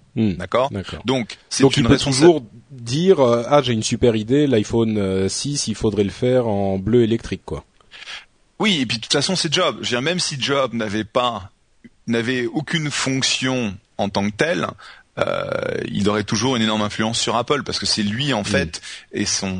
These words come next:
Speaker 2: sa, sa, sa, son approche qui est extrêmement détaillée sur, euh, tu vois, il faut que ça, ce soit comme ça, il faut changer les boutons,
Speaker 1: Oui.
Speaker 2: il faut changer les couleurs,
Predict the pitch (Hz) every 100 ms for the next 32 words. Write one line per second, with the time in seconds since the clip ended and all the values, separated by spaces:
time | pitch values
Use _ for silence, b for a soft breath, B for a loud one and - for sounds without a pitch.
0 | 98 - - - 50 50 - - B B
1 | B B _ _ _ _ _ _ _ _
2 | _ _ _ - 110 101 - 101 95 107
3 | 107 117 - 147 131 - - - 190 -
4 | - 117 113 110 101 107 123 123 139 139
5 | 110 - - 113 110 95 92 98 B B
6 | - 120 113 92 107 107 123 - 101 135
7 | 127 - 107 113 113 139 120 - 110 131
8 | 117 117 110 104 90 135 113 - 117 107
9 | 107 101 107 120 170 107